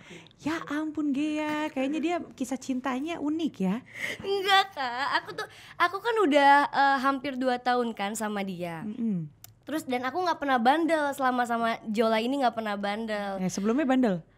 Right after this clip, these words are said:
Speaker 2: Eh, bandel tapi aku tuh jujur banget orangnya.
Speaker 1: Oke.
Speaker 2: Jadi kalau aku deket, aku selingkuh, aku pasti ngomong.
Speaker 1: Ngomong?
Speaker 2: Aku jujur.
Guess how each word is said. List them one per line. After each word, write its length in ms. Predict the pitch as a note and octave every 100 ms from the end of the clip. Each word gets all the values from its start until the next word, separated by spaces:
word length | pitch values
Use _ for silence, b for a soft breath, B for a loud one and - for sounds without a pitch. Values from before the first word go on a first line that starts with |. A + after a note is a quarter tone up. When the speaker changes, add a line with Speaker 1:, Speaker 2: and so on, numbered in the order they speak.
| b -
Speaker 2:
Eh, 280 | D4+ D4+ C4+
bandel 320 | D4 F#4 -
tapi 240 | G4+ A4+
aku 160 | A4 A4+
tuh 160 | A4+
jujur 240 | D#4+ B3 D4
banget 300 | C4 D4+ D4+
orangnya. 400 | A#3 G#3+ G#3 F#3+
Speaker 1:
Oke. 240 | F3+ F#3
Speaker 2:
Jadi 220 | D#3+ C#4+ G#4
kalau 240 | F4 D#4+
aku 160 | C#4+ C#4
deket, 320 | A3+ G#3+ C#4
aku 160 | B3 C4
selingkuh, 320 | D4 D4 F#4
aku 160 | F#4+
pasti 240 | G4 E4 E4
ngomong. 400 | D4 A3+ F3+ E3
Speaker 1:
Ngomong? 480 | G#3+ C#4 D#4 G3 D#3
Speaker 2:
Aku 200 | - A4+
jujur. 460 | E4+ E4+ A#3+ G3+